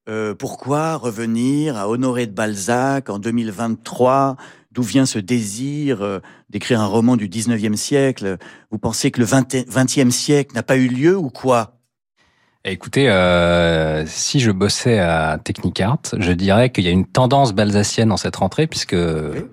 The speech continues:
Speaker 2: Ariel Dombal adapte, euh, Les Secrets de la Princesse de Cadignan. Euh,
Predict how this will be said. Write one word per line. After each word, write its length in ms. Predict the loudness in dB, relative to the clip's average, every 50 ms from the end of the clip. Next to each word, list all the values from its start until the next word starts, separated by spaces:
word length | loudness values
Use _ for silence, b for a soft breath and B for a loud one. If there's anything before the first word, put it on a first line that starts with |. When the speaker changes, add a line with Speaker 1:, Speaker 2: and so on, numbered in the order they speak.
| -20 _ _ B B B B B B
Speaker 2:
Ariel 280 | 2 2 4 2 2
Dombal 440 | 2 2 4 4 6 4 4 4 2
adapte, 640 | 0 0 0 -2 -2 2 2 2 2 0 -2 -4
euh, 380 | -2 -2 0 0 -2 -2 -4 -6 -8 B B B B B B B B B B B -8
Les 120 | -8 -6 -4
Secrets 340 | -4 -4 -4 -2 -2 0
de 60 | 0 0
la 80 | 0
Princesse 340 | 0 -2 -2 -2 0 -2 -2
de 80 | -2 -2
Cadignan. 580 | -2 -2 0 2 2 4 4 4 4 2 0 -2 B B B B B B B B B B B B _ 0
Euh, 680 | 2 4 4 4 4 2 2 2 2 2 2 2 0